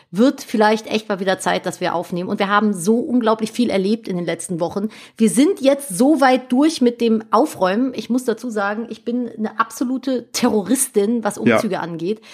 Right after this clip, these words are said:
Speaker 1: Also ich lasse auch niemandem Ruhe, der hier wohnt, bis nicht alle Kartons ausgepackt sind und alles an seinem Platz ist, mindestens mal. Und, äh, alle Regale aufgehängt sind und alle Bilder. Und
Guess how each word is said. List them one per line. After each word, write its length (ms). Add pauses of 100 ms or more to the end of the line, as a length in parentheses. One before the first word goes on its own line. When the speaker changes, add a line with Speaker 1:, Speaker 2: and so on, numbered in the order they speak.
(180)
Speaker 1:
Also 200
ich 100
lasse 340
auch 180
niemandem 680
Ruhe, 560 (420)
der 80
hier 280
wohnt, 420
bis 220
nicht 280
alle 160
Kartons 320
ausgepackt 480
sind 160
und 80
alles 260
an 120
seinem 140
Platz 200
ist, 140
mindestens 480
mal. 340 (360)
Und, 340
äh, 300 (100)
alle 160
Regale 400 (160)
aufgehängt 400
sind 180
und 240
alle 140
Bilder. 480 (1400)
Und 280